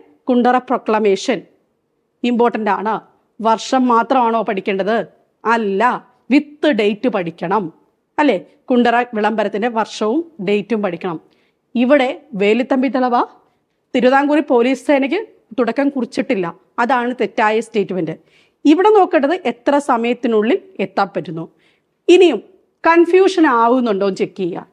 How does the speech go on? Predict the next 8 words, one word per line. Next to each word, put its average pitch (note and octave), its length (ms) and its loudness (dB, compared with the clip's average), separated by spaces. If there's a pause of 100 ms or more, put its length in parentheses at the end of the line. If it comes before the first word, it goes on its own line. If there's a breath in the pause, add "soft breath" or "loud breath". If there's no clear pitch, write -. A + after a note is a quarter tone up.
(440)
ആയിരത്തി C#4+ 640 0
എണ്ണൂറ്റി C#4 680 0
രണ്ടിൽ F#3 540 -2 (140)
വേലുത്തമ്പി A#3 760 0 (260 soft breath)
തിരുവിതാംകൂർ D#4 640 2
ദിവാനായി A#3+ 800 0
അധികാരമേൽക്കുന്നു. G#3 1040 -2 (720)
മനസ്സിലായോ? C#4+ 580 2